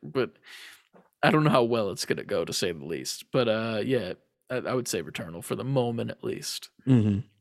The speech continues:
Speaker 1: Um, in the chat, uh, Lucas said Chrono Trigger.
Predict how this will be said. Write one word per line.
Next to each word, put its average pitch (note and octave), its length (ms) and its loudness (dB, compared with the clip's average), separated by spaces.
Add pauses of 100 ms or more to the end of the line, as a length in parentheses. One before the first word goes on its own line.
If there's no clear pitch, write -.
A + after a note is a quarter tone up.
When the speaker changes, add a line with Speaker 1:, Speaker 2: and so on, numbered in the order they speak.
(920)
Speaker 1:
Um, B2 460 2
in C3 120 -4
the A#2 120 -2
chat, A#2 480 -2
uh, A#2+ 720 -2
Lucas C3 300 -2
said A2 200 -2
Chrono A#2+ 400 0
Trigger. B2 520 2